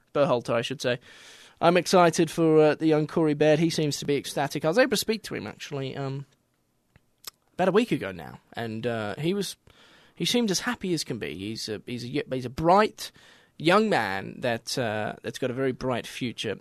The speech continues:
ahead of him. So the Gold Cup's gonna be fascinating, and, and that's another time, if Corey plays well, uh, against Ecuador and Chile, Gov,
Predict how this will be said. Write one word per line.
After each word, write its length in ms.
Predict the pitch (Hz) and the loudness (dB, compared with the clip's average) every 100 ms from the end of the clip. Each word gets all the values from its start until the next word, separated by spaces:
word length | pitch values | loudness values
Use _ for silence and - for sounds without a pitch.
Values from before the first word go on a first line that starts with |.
| - | -8
ahead 240 | 101 156 | -6 -4
of 140 | 95 87 | -6 -6
him. 240 | 78 82 | -10 -10
So 260 | - 104 92 _ _ - _ | -6 -6 -6 _ _ -20 _
the 60 | 156 | 6
Gold 240 | 190 254 | 8 8
Cup's 220 | - 180 | 6 0
gonna 160 | - 151 | -2 -4
be 80 | 139 | -2
fascinating, 800 | 131 107 127 113 120 139 151 | -2 -4 -4 -6 -4 -6 -6
and, 280 | - 139 131 | -6 -6 -6
and 240 | - 151 139 | -8 -6 -2
that's 180 | 190 | 0
another 260 | 196 214 277 | 2 2 2
time, 400 | - 160 120 131 - | -2 -4 -6 -6 2
if 240 | 247 - | 2 2
Corey 340 | - 202 175 156 | 2 4 4 2
plays 380 | 185 160 147 | 2 2 0
well, 360 | 156 147 143 139 - - _ | 2 4 4 2 -6 -20 _
uh, 220 | - 139 - | 0 2 2
against 400 | 156 156 139 147 | 2 2 2 -2
Ecuador 380 | 143 143 135 | -2 -2 0
and 100 | 123 | -2
Chile, 540 | 123 254 240 92 80 117 | -2 0 2 0 -2 -4
Gov, 420 | 113 95 104 156 | -2 0 0 -4